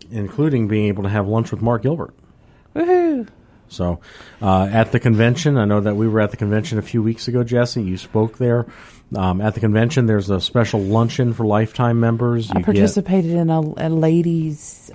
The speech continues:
Speaker 2: um, panel discussion regarding women's and, and fire-, women and firearms and women's.
Speaker 1: As, as opposed to the men's panel van discussion. But, um,
Speaker 2: <laughs>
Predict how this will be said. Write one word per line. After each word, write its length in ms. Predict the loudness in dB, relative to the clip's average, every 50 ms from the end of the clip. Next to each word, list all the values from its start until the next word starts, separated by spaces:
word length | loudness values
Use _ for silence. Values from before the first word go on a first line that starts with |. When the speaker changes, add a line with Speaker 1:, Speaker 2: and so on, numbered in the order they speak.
| -10 -8
Speaker 2:
um, 400 | -6 -6 -6 -6 -6 -8 -10 -10 -12 -18 _ _ _ _ _ _ -20 -20 -20 _ _ _ -20 -20 -18 -16 -16 -16 -16 _ -20 -20 _ _ _ _ _ _ _ _ _ _ _ _ _ -10
panel 440 | -4 -2 0 2 2 2 2 0 0 0
discussion 720 | -2 -2 -2 -2 -2 -2 -2 -2 -4 -6 -8 -8 -8 -8 -10 -10 -16 -20 -20 -20 _ -20 -20 -20 _ -20 -20 -16 -6 -4
regarding 640 | -2 0 2 2 2 2 2 0 0 0 -2 -2 -4 -8 -16 -20 -20 -20 -20 -20 -20 -16 -4 0
women's 600 | 2 4 4 4 4 4 4 4 4 2 0 0
and, 320 | 0 2 2 2 2 2 2
and 200 | 0 0 0 2
fire-, 300 | 2 2 2 2 0 0 0
women 300 | 2 4 4 6 6 4
and 160 | 4 2 2
firearms 720 | 4 4 4 4 4 4 2 2 2 0 -2 -4 -6 -8
and 160 | -8 -10 -10 -10 -14 -20 -20 -20 -20 -12
women's. 400 | -6 -4 -2 0 2 2 0 -2
Speaker 1:
As, 160 | -4 -10 -20 -20 -20 -20 -20 -20 -16 -6 -2
as 180 | -2 -2 -2
opposed 440 | 0 0 2 2 2 2 0 -2 -4
to 100 | -2 -2
the 100 | 0 0
men's 320 | 0 2 2 0 0 -2
panel 380 | -6 -6 -4 -4 -2 -2 -2 -4
van 280 | -4 -2 -2 -2 -2 -4
discussion. 580 | -6 -8 -10 -12 -12 -12 -12 -14 -14 -14 -6 -2
But, 220 | -2 0 -2 -2 -6 -14 -20 -20 -20 -20 -20 -20 -20 -10
um, 320 | -6 -4 0 2 2 4 4
Speaker 2:
<laughs> 760 | 4 4 4 4 4 4 4 4 4 4 4 4 2 2 0